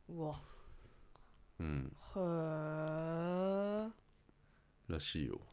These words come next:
Speaker 1: なんか、
Speaker 2: うん。
Speaker 1: うん。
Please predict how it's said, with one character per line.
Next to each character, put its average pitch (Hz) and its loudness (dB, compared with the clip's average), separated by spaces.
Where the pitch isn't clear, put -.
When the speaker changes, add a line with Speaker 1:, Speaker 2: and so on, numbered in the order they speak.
Speaker 1:
な 90 2
ん 80 0
か、 62 -4
Speaker 2:
う 202 -4
ん。 185 -2
Speaker 1:
う 80 2
ん。 69 2